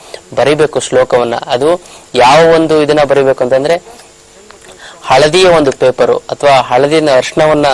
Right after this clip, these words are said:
ಸವರಿ, ಅದಕ್ಕೆ ಅದ್ರ ಮೇಲೆ ನೀವು ಬರೀರಿ, ರೆಡ್ ಇಂಕ್ ಅಲ್ಲಿ ಬರೆದು ಇನ್ನೂ ಶ್ರೇಷ್ಠ. ಬರೆದು ಒಂದು ಫೋಟೋವನ್ನ ಇಟ್ಕೊಳ್ಳಿ. ಆ ಫೋಟೋದ ಹಿಂದ್ಗಡೆ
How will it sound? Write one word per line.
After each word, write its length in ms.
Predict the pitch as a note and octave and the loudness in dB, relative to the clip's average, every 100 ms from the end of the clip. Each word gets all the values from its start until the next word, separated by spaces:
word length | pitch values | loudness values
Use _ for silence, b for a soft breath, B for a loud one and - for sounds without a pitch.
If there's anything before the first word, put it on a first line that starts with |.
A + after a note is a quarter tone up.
| B2+ C3+ | -4 -8
ಸವರಿ, 380 | - B2+ A#2+ A#2+ | -4 0 0 0
ಅದಕ್ಕೆ 440 | A#2 A#2 B2+ B2+ - | -2 -2 -4 -4 -4
ಅದ್ರ 200 | B2 C#3+ | -2 0
ಮೇಲೆ 260 | D3+ D3 C#3 | 0 0 -2
ನೀವು 260 | B2 C#3+ | -2 -4
ಬರೀರಿ, 440 | C#3+ C3 A#2 A#2 A#2 | -6 -8 -8 -8 -8
ರೆಡ್ 220 | B2 C3 | -6 -4
ಇಂಕ್ 180 | C#3 - | -2 -2
ಅಲ್ಲಿ 140 | B2+ | -2
ಬರೆದು 220 | - C3 | -2 -4
ಇನ್ನೂ 220 | B2+ B2 | -6 -6
ಶ್ರೇಷ್ಠ. 420 | C3 - A#2+ - B2+ C3 B B B - | -8 -6 -6 -4 -6 -6 B B B -14
ಬರೆದು 640 | A2+ A2+ C#3 D#3 D#3+ D#3 D#3 B B B2 | -8 -2 0 2 2 0 -2 B B -6
ಒಂದು 140 | B2 | -6
ಫೋಟೋವನ್ನ 540 | - C#3+ D3+ D3+ C#3 | -2 0 2 0 0
ಇಟ್ಕೊಳ್ಳಿ. 720 | B2+ B2+ - B2+ - A#2 A#2+ | 0 -2 -4 -8 -2 -2 -2
ಆ 260 | A#2+ C3 A#2 | -4 -2 -2
ಫೋಟೋದ 680 | - - C#3+ E3 D#3+ E3 D#3+ | -2 -2 2 2 2 2 2
ಹಿಂದ್ಗಡೆ 920 | D#3+ D#3 C#3+ D3 F3 F3 C#3 B2+ | 2 0 -2 -2 0 2 2 2